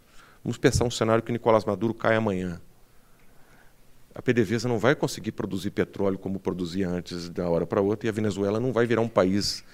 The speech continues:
ela não se livra da ditadura de um dia pro outro, porque o ditador cai, mas a ditadura fica. Você tem que ter um processo de limpeza estrutural dessas instituições. Me, isso me ensina,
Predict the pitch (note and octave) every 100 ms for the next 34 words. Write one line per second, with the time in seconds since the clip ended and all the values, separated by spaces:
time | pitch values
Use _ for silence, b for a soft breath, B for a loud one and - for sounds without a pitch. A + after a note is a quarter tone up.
0 | B B - G2 A2+ A#2 A2+ C3 G#2+ F#2+
1 | G2+ F2 F#2+ F2+ F#2 G#2 F#2+ F#2+ F2+ E2+
2 | F2+ D#2+ - A2+ - A#2 B2+ - A#2+ D3
3 | D#3 D#3 C#3+ A#3+ - B2+ - - - b
4 | b b - - - - - B2 B2 C3
5 | - G#2+ A2 - A2+ G#2 F#2 - - E3+
6 | C#3 D#3 D3+ - - - - A2+ - G#2
7 | G#2+ A2 - G#2 G#2+ - A#2+ - B2+ A2
8 | - - B B B B B - C3 C#3
9 | D#3 D#3 D3+ C3 A#2 - F#3 D3 F#2